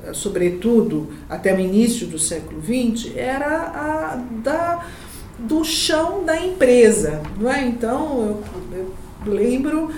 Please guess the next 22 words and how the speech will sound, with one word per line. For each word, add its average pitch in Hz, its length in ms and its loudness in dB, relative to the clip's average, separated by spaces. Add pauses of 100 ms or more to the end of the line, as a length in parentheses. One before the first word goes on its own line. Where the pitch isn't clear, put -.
(300)
lembro-me 269 680 2
bem 233 640 2
do 277 120 0
tamanho 254 600 6
da 196 200 6
redação 196 1000 0
de 165 80 -10
uma 180 180 -6
Folha 202 340 2
de - 100 -4
São 175 280 -4
Paulo, 190 540 2
de 175 80 -8
um 190 380 -6
jornal 185 760 -4
Diário 175 280 -2
Popular, 190 840 2
de 175 100 -8
um 180 340 -8
jornal 185 400 -6
como 175 140 -8
Estadão, 214 640 0